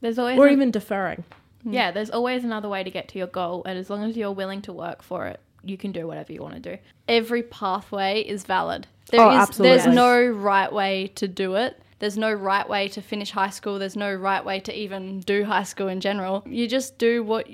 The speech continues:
Speaker 3: what you're interested in and, and what you like to do.
Speaker 2: Yeah, because if you do not have a genuine interest or passion in what you want to do, you'll never do it well and you'll hate it.
Speaker 3: Absolutely.
Speaker 1: If you're not enjoying it, you probably won't do well.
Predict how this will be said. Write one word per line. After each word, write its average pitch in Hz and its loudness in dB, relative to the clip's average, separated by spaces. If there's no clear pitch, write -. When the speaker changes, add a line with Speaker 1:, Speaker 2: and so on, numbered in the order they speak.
Speaker 3:
what 214 -4
you're 202 -2
interested 208 -8
in 196 -4
and, 202 -6
and 196 -4
what 196 -2
you 196 -8
like 185 -4
to - -12
do. 202 -4
Speaker 2:
Yeah, 214 2
because 202 0
if 196 -4
you 208 0
do 202 0
not 202 -2
have 180 2
a 175 4
genuine 165 -6
interest 160 -8
or 151 -6
passion 175 -6
in 160 -8
what 156 -4
you 165 -4
want 151 -8
to 170 -4
do, 156 0
you'll 185 2
never 180 0
do 165 0
it - -2
well 147 -2
and 160 -6
you'll 165 -4
hate 151 -6
it. - -10
Speaker 3:
Absolutely. 196 -10
Speaker 1:
If - -6
you're 214 0
not 233 2
enjoying 175 -4
it, 190 -8
you 196 -16
probably 233 0
won't 190 -4
do 185 -2
well. 175 0